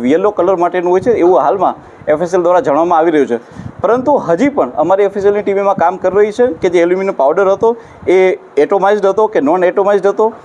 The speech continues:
બીજા અનેક પ્રકારના રિપોર્ટ, પરંતુ હાલમાં અમારી પાસે જે આવે છે એ પ્રકારે જે સબસ્ટન્સ અમને મળી છે કે એલ્યુમિનિયમ પાવડર અને યલો ડેક્સ્ટ્રાઇન, આના ઉપરથી એક એફ એસ એલ નો એક જે અભિપ્રાય આખે આખો બને,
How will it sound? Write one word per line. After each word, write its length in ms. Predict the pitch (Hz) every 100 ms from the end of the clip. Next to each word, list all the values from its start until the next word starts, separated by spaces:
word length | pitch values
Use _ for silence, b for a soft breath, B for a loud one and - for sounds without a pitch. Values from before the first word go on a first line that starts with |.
| B -
બીજા 240 | 143 196 190
અનેક 240 | 202 220
પ્રકારના 300 | - 208 202
રિપોર્ટ, 300 | 185 185 208
પરંતુ 300 | 170 180 202
હાલમાં 340 | 147 156 190
અમારી 220 | 156 180 220
પાસે 280 | 202 214
જે 100 | 208
આવે 240 | 190 196 208
છે 100 | 175
એ 40 |
પ્રકારે 420 | 175 175 185 196
જે 260 | 180 196 196
સબસ્ટન્સ 440 | - 147 - 202
અમને 180 | 185 185
મળી 260 | 160 170 180
છે 160 | 139
કે 400 | 117 - - -
એલ્યુમિનિયમ 320 | 156 170 185 180
પાવડર 280 | 165 165
અને 160 | 175 147
યલો 160 | 147 175
ડેક્સ્ટ્રાઇન, 460 | 143 139 185 139 110 B B -
આના 160 | 170
ઉપરથી 220 | 202 214
એક 60 | 208 - -
એફ 160 | 160
એસ 180 | 214 208
એલ 80 | 208
નો 160 | 202 208
એક 240 | 196 170
જે 100 | 180
અભિપ્રાય 420 | 123 151 196 226
આખે 240 | 202 185 170
આખો 180 | -
બને, 280 | 143 139 127